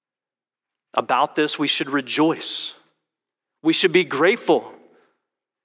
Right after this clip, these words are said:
but we should not move on as though Christ's humiliation is only applicable to initial conversion. John Owen, he encourages us to meditate upon Christ's humiliation.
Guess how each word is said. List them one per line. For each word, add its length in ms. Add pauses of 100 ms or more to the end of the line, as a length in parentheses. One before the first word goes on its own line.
but 60
we 100
should 220
not 200
move 300
on 340
as 140
though 160
Christ's 480
humiliation 600
is 200
only 520
applicable 580
to 380
initial 600 (140)
conversion. 720 (1080)
John 300
Owen, 320
he 220
encourages 520
us 180
to 140
meditate 840
upon 260
Christ's 380
humiliation. 640